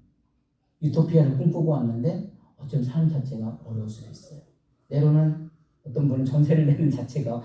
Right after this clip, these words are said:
큰 하나의 홍해도, 집값을 내는 자체가 큰 홍해가 될 수도 있고, 아니면 나의 직장을 잃어버려서 지금 가족이 먹고 살아야 하는 것이, 그것이 큰 홍해가 될 수도 있고, 어떤 사람은 그냥 작은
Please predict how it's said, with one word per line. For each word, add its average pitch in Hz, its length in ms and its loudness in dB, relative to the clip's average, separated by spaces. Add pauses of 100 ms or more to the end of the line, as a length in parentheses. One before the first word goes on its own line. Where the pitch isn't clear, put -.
(140)
큰 - 260 -6
하나의 165 340 -4
홍해도, 170 580 -2 (720)
집값을 165 340 0
내는 127 280 0
자체가 117 460 -4
큰 - 200 -6
홍해가 180 360 0
될 110 100 -6
수도 113 260 -10
있고, - 480 -10 (600)
아니면 160 360 -2
나의 143 320 0
직장을 135 540 -2
잃어버려서 117 840 -2
지금 147 200 -4
가족이 127 460 -2
먹고 110 300 -2
살아야 147 360 2
하는 131 180 2
것이, 120 440 -2
그것이 127 320 -6
큰 - 300 -14
홍해가 190 320 -2
될 117 80 -2
수도 - 240 -8
있고, - 320 -14 (280)
어떤 214 260 -2
사람은 208 480 -2
그냥 185 180 -6
작은 170 380 -8